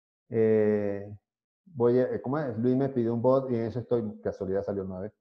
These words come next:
Y fíjense, subió a veinte por ciento y listo, ya hay, hay una pérdida porque está en veinte por ciento. Lo ideal es que esté por debajo, pero no importa. Yo lo dejo correr porque ahora está, ¿en qué? En dieciocho por ciento. Mm, yo lo paro.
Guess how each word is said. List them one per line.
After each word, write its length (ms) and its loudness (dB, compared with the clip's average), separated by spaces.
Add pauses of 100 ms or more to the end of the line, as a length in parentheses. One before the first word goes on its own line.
(800)
Y 100 -20
fíjense, 400 2
subió 300 2
a 40 8
veinte 320 6
por 160 4
ciento 300 4
y 80 4
listo, 320 0
ya 220 2
hay, 360 0
hay 140 -4
una 180 -6
pérdida 320 -4
porque 220 -12
está 160 -16
en 80 -8
veinte 240 -6
por 160 -20
ciento. 260 -18
Lo 80 -6
ideal 300 0
es 80 -4
que 80 -18
esté 160 -20
por 200 -6
debajo, 380 -4
pero 140 -16
no 80 -10
importa. 320 -10 (500)
Yo 120 0
lo 80 8
dejo 260 6
correr 300 2
porque 180 -6
ahora 220 4
está, 360 0 (160)
¿en 140 -16
qué? 160 0
En 80 -2
dieciocho 460 -6
por 160 -10
ciento. 320 -6 (880)
Mm, 440 -6
yo 60 -4
lo 100 2
paro. 300 4